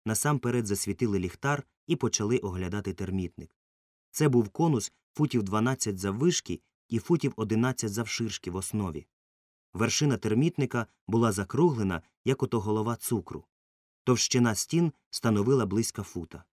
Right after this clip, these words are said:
Хоч декому і здається неймовірним, що міріади дрібних працьовитих комах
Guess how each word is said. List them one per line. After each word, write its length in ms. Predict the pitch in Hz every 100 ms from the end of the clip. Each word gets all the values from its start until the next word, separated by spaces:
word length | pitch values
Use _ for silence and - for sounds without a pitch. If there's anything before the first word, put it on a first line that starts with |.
| _ _ _ _ _ _ _
Хоч 240 | - 104
декому 360 | 110 151 135 131
і 80 | 110
здається 480 | 104 117 143 - 117
неймовірним, 760 | 120 117 123 131 117 98 87 - _
що 240 | - -
міріади 440 | 117 117 131 110 107
дрібних 440 | 113 113 123 113
працьовитих 560 | 107 104 120 113 104 -
комах 440 | 113 113 104